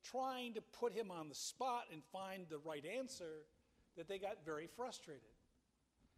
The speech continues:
'Cause he'd tell them these great stories, and they would have to figure it out for themselves.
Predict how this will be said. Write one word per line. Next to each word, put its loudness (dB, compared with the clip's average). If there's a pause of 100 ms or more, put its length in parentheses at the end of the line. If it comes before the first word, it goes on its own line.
(240)
'Cause -4
he'd -6
tell 2
them 2
these -6
great -6
stories, -4 (580)
and -4
they 2
would -2
have -2
to -8
figure -6
it -4
out -4
for -14
themselves. -6